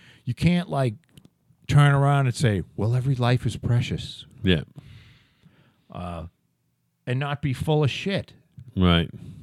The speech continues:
Speaker 1: So Barry's full of shit.
Speaker 2: Well, of course he is.
Speaker 1: That's why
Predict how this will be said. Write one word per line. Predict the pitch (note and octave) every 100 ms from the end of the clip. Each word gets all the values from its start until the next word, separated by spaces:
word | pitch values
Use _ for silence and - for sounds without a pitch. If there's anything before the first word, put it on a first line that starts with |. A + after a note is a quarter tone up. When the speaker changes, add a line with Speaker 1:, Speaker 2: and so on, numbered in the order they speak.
| - - - _ _
Speaker 1:
So | - E3 C#3 A#2 - _ _ _ _ _ _ _ _ -
Barry's | G2+ C3+ D#3+ C#3 C3
full | - B2+ D3+
of |
shit. | B2+ - -
Speaker 2:
Well, | E3
of | D#3+ -
course | F3+ E3 -
he | A1+
is. | G1+ G1+ - - -
Speaker 1:
That's | G3 A3+
why | C4 B3+ G#3+ D3